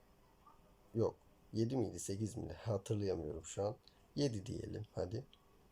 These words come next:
İki bin yirmi üç. Kusura bakmayın, hatırlayamıyorum şu an. Ee, bu şekilde ileri dediğiniz anda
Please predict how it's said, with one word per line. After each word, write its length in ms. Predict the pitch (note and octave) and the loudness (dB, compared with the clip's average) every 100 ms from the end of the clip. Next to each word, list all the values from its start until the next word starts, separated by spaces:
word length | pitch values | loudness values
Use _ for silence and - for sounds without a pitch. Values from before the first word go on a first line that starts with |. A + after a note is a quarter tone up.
| - | -6
İki 300 | B2+ B2+ C3+ | -4 0 0
bin 180 | C3 B2+ | 2 2
yirmi 460 | G#2+ G2 F#2+ F#2+ - - | 2 2 0 0 -2 -6
üç. 340 | A2+ - - - - - - - - - - - - - - - - - - - - - - - - - | -12 -10 -16 -18 -20 -20 -20 -20 -20 -20 -20 -20 -20 -20 -20 -20 -20 -20 -20 -20 -20 -20 -20 -20 -20 -16
Kusura 340 | - G#2+ G2 | -4 2 4
bakmayın, 380 | F#2 F2+ E2+ E2+ | 4 2 0 0
hatırlayamıyorum 760 | F2+ E2+ F#2+ F#2+ F2 A2 - - | 0 -2 -2 0 0 -2 -4 -6
şu 160 | A2+ | -6
an. 80 | A#2+ - - - - - - - - - - - - - - - - G#2+ | -8 -8 -20 -20 -20 -14 -14 -14 -20 -20 -20 -20 -20 -20 -20 -20 -2 2
Ee, 400 | G#2+ A2 A2+ A#2 B2 C3+ | 4 6 4 2 -2 -4
bu 220 | C#3+ E3+ | -2 0
şekilde 500 | - B2 - G2 F#2+ - | 0 0 0 0 -2 0
ileri 480 | A2+ A#2 C3 B2+ A#2 | 2 4 4 2 2
dediğiniz 560 | A2+ A2+ B2 C3+ A#2 - | 2 4 2 2 0 0
anda 420 | F#2 F2+ A2+ | 0 2 2